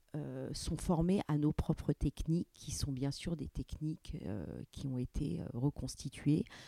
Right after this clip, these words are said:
en fonction de chaque, euh, voyage et chaque pays. Aujourd'hui, euh, quand nos formations, euh, on met, euh, six mois, euh, voire un an à mettre en place un massage.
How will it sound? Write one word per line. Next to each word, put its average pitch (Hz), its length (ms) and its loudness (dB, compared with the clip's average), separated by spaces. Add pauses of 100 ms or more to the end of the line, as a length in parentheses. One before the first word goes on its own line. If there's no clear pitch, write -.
(120)
en 131 100 2
fonction 151 460 2
de 143 80 4
chaque, - 400 2
euh, 135 300 4 (460)
voyage 143 460 4
et - 20 2
chaque - 260 0
pays. - 400 -2 (880)
Aujourd'hui, 160 880 8
euh, 135 480 8 (300)
quand 143 200 4 (280)
nos 156 180 6
formations, 165 800 4
euh, 123 220 4 (180)
on 151 80 4
met, 147 340 4
euh, 135 80 2
six - 280 -2
mois, 160 420 6
euh, - 60 -2 (120)
voire 131 240 4
un 143 160 4
an 156 160 6
à - 40 2
mettre - 280 0
en 127 60 0
place - 280 0
un 131 40 0
massage. 147 540 4